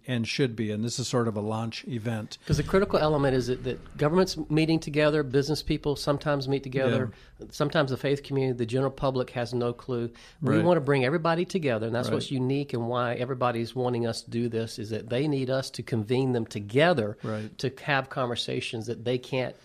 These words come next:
Speaker 2: initiate themselves.
Speaker 1: Right.
Speaker 2: And that's the beauty of this event and why this event's being replicated and going to twenty-two other cities across the country. There's a need for this to have this type of collaborative thing take place across the country.
Speaker 1: And it's starting here in Portland.
Speaker 2: It is.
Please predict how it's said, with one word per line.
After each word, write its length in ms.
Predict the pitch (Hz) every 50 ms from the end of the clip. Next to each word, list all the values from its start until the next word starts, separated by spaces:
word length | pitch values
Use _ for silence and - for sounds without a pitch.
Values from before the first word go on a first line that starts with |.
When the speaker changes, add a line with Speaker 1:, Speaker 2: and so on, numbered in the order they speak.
| - -
Speaker 2:
initiate 460 | 131 120 123 123 - - - 117 110 110
themselves. 560 | 107 104 98 - - - 110 - - 127 -
Speaker 1:
Right. 280 | - 113 113 110 107 107 -
Speaker 2:
And 140 | - 113 117
that's 180 | 127 135 139
the 100 | - -
beauty 360 | 120 110 120 123 127 120 117 113
of 60 | 107
this 180 | 113 110 - -
event 320 | 117 107 120 117 113 - -
and 140 | 113 113 110
why 260 | 113 123 143 156 156
this 180 | 143 127 - -
event's 360 | 127 113 117 113 110 113 - -
being 400 | 120 120 117 113 110 110 110 113
replicated 640 | 120 139 165 165 151 - - 117 110 110 110 107
and 100 | 107 107
going 300 | 110 113 120 120 117 113 113
to 200 | - 113 113 107
twenty-two 480 | - - 147 135 131 127 - 135 123
other 160 | 120 113 104 101
cities 320 | - - 147 131 123 -
across 300 | 110 - - 110 101 -
the 40 | -
country. 460 | - - 139 143 - - - - - _ - - - - - _ _ _ _
There's 160 | 120 107 107
a 60 | 117
need 400 | 110 117 127 139 156 185 190 185
for 140 | - 147 127
this 320 | 113 120 117 113 110 110 -
to 180 | - - 113 113
have 280 | 113 110 135 127 123 117
this 100 | 120 -
type 220 | - 123 117 -
of 120 | - - -
collaborative 540 | - 120 117 117 117 113 110 104 107 104 -
thing 280 | - - 113 110 107
take 240 | - 117 113 - -
place 280 | - - 113 107 - -
across 300 | - - - 62 - -
the 60 | -
country. 320 | - - 117 - - - 127
Speaker 1:
And 140 | 120 120
it's 100 | 113 110
starting 380 | - - - 131 127 123 123 123
here 180 | 127 127 120 120
in 80 | 117
Portland. 320 | 113 131 127 123 127 156 185
Speaker 2:
It 40 |
is. 160 | 165 - -